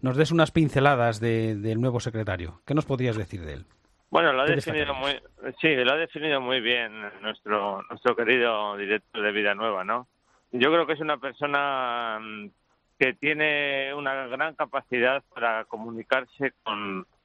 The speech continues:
Speaker 2: con la, con la gente y además de, de, y de empatizar con la gente, ¿no? Porque, bueno, pues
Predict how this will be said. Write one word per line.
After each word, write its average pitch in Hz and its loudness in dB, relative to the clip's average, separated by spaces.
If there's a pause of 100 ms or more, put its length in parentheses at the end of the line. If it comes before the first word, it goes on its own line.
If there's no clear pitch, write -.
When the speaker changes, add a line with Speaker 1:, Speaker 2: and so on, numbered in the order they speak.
(280)
Speaker 2:
con 101 2
la, 101 0
con 110 -6
la 101 0
gente 151 0
y 147 0
además 139 -4
de, 139 -2
de, 139 -6
y 143 0
de 123 2
empatizar 120 -4
con 135 -4
la 117 0
gente, 110 -4
¿no? 151 -4 (460)
Porque, 120 0
bueno, 139 2
pues 120 -4